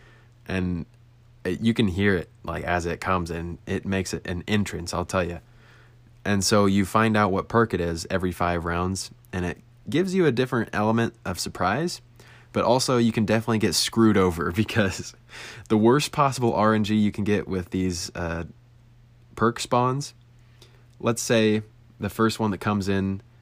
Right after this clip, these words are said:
is Speed Cola, and the second one comes in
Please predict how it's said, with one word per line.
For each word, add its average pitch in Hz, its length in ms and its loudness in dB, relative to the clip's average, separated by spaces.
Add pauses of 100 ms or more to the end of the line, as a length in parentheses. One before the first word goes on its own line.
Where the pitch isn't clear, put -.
(260)
is 87 300 -2
Speed 104 340 0
Cola, 98 440 0 (560)
and 85 120 -6
the 87 40 -6
second 98 300 -2
one 92 140 -2
comes 92 260 -4
in 92 360 -4